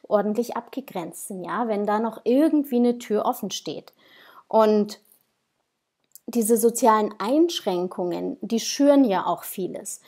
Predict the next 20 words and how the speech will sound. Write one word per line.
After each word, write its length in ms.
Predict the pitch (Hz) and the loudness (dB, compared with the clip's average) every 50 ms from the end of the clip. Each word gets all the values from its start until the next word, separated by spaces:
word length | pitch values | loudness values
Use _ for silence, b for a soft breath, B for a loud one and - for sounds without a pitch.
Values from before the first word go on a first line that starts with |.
| B B B | B B B
Also 200 | B 202 196 208 | B 2 2 2
das 200 | 208 202 214 220 | 2 0 0 2
heißt, 220 | 247 233 240 240 240 | 4 4 4 4 2
die 80 | 254 | -4
schüren 280 | 233 - - 277 277 277 | -4 0 2 2 4 4
ja 100 | 277 262 | 4 4
genau 300 | 240 247 233 233 233 233 | 2 2 2 2 2 2
diese 260 | 220 240 220 233 220 | 0 0 -2 -2 -4
Blockaden, 880 | 190 202 208 202 202 - - 208 185 196 202 220 220 247 262 269 262 B B B B B B B - | -2 0 -2 -2 -2 -2 -2 0 0 2 2 2 2 2 0 -2 -4 B B B B B B B -4
die, 420 | 220 214 208 214 214 202 214 - _ _ _ _ _ _ _ _ _ _ _ | 0 2 2 2 2 0 -2 -6 _ _ _ _ _ _ _ _ _ _ _
die 260 | - 196 - 247 240 | -16 -6 0 2 6
dann 260 | 214 233 226 226 214 202 | 6 6 6 6 4 6
dort, 460 | 214 202 208 233 240 - - - - | 6 8 8 6 6 4 0 -6 -4
äh, 80 | 226 214 | -4 -2
vielleicht 420 | - - 233 202 196 196 190 - | 0 2 4 4 4 4 2 -2
sogar 260 | - 226 190 202 185 | -4 -4 -2 -2 -2
verankert 580 | 185 - 190 - - 262 302 311 - 233 208 - | 0 0 -2 -2 0 0 0 0 0 -2 -4 -4
sind, 280 | - - 185 175 175 - | -4 -4 -4 -4 -4 -2
wie 180 | 185 180 - | -4 -4 -2
Einsamkeit, 1000 | - 190 202 214 214 208 208 190 196 190 190 - 214 190 170 165 185 190 - - | -2 -2 0 0 0 0 0 -2 -2 -2 -4 -6 -6 -4 -2 -2 -4 -6 -8 -14